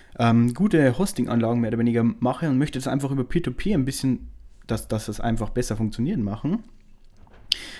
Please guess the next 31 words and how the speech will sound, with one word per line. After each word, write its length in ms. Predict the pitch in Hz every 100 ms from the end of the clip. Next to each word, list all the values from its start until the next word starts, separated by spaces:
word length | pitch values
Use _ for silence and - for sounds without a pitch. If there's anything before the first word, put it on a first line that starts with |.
| - -
dann 260 | 123 123
geht 180 | 123 -
das 120 | 131
leider 240 | 117 110 107
nicht. 360 | 104 - - -
Na 220 | 120 123
super. 880 | 160 165 101 110 120 120 113 110 -
Äh, 40 | _ _ _ _ _
oder 160 | 127 123
beziehungsweise 540 | 120 147 139 123 123
die 140 | 120 139
können 240 | 139 131
das 100 | 123
dann 340 | 117 117 113 123
mehr 120 | 123
oder 100 | 120
weniger 300 | 120 107 101
nicht 180 | 98 120
nutzen, 380 | 165 170 107
so 100 | 110
muss 160 | 135 101
ich 140 | 101
sagen. 320 | - 104 135 170 - - - - - -
Und 420 | 127 127 127 - -
das 120 | - 107
finde 220 | 131 127
ich 200 | - -
irgendwie 220 | 135 147 139
schon 200 | 131 131
ziemlich 400 | 175 160 - -
blöd. 380 | 143 139 175